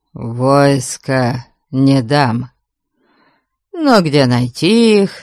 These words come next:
ты знаешь. Ежели на Наталье женишься и с собой её заберёшь, дам я тебе денег.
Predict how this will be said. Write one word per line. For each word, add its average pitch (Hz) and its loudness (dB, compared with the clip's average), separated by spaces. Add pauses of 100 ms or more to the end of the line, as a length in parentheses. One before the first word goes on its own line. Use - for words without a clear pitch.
(240)
ты 190 -4
знаешь. 117 -6 (1700)
Ежели 165 4
на 151 4
Наталье 123 0
женишься 131 -6
и 156 -2
с 156 -8
собой 135 -4
её 120 -4
заберёшь, 127 -4 (1120)
дам 175 2
я 123 -2
тебе 120 -4 (480)
денег. 113 -2